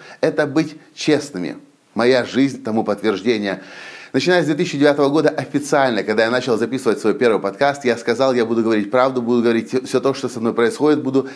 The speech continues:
делиться честно собой. И сила прозрачности, закон прозрачности – это то, что сделало меня одним из самых успешных, если не самых, самых успешных русскоязычных тренеров личностного роста.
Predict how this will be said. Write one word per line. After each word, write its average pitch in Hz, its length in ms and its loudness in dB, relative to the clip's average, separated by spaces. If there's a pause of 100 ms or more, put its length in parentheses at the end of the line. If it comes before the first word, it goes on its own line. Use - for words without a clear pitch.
(120)
делиться 143 400 -2
честно 147 440 -2
собой. 120 460 0 (560)
И 113 220 -2 (580)
сила 170 320 0
прозрачности, 117 640 -2
закон 147 320 -2
прозрачности – 104 580 -2
это 101 160 -2
то, 165 160 0
что 151 300 -2 (260)
сделало 127 500 2
меня 113 420 -2 (480)
одним 113 280 0
из 110 140 -2
самых 147 300 0
успешных, 110 540 -4
если 95 220 -4
не 101 120 0
самых, 120 600 -2
самых 127 300 0
успешных 120 420 -2
русскоязычных 107 640 -2 (300)
тренеров 107 440 0
личностного 101 560 -2
роста. 110 420 0